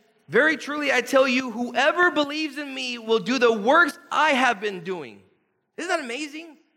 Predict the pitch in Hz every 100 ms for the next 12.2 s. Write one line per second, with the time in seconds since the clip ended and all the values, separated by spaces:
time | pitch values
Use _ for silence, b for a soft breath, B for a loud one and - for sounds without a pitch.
0 | _ 220 285 381 381 359 359 349 311 311
1 | 277 277 254 233 247 240 226 349 392 294
2 | 277 302 330 285 240 240 226 233 240 247
3 | 262 294 415 370 330 233 311 349 277 269
4 | 247 311 370 - - B B 254 294 302
5 | 302 262 294 370 370 349 339 349 370 349
6 | 330 320 233 165 b b b - 330 311
7 | 339 392 - 320 311 302 320 339 330 330
8 | 277 277 285 294 330 370 311 285 302 339
9 | 311 269 262 359 370 339 269 254 247 277
10 | 277 254 254 254 285 320 240 247 233 214
11 | 175 - 285 330 - - 214 208 214 311
12 | 339 262